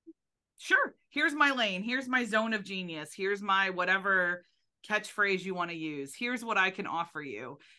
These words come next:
Thank you for not asking me to do this that I can't. Like, let's just recognize what we're all good at. I think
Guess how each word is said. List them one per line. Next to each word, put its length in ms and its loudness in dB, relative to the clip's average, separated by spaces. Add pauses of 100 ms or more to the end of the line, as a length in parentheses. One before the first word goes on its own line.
(120)
Thank 180 -2
you 80 0
for 140 2
not 180 4
asking 360 0
me 120 -4
to 80 0
do 280 -4 (100)
this 340 0
that 120 -2
I 100 -4
can't. 560 -16 (580)
Like, 280 -4
let's 240 0
just 200 -4
recognize 840 2
what 160 -2
we're 160 -2
all 180 4
good 260 -8
at. 300 -6
I 60 -6
think 460 -2